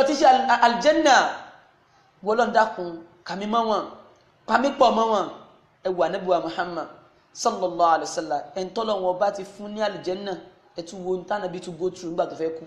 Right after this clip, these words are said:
Ẹ wo ohun tí Ànábì là kọjá nígbà tó fẹ́ kú. Ẹ dákun torí Ọlọ́run, ẹ jẹ́ á múra síṣẹ́ rere o. A mọ̀ gbà tá a lọ o. A mọ̀ gbà tá a lọ o.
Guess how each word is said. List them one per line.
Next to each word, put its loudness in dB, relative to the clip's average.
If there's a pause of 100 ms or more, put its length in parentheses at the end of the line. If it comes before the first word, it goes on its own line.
(800)
Ẹ 6
wo 6
ohun 4
tí 8
Ànábì 6
là 6
kọjá 6
nígbà 4
tó -2
fẹ́ -4
kú. -10 (680)
Ẹ -14
dákun -2
torí -4
Ọlọ́run, -4
ẹ -10
jẹ́ 2
á 4
múra 2
síṣẹ́ -4
rere 2
o. 4 (880)
A 8
mọ̀ 0
gbà 6
tá 4
a 10
lọ 4
o. 2 (580)
A 8
mọ̀ 0
gbà 4
tá 4
a 8
lọ 2
o. -2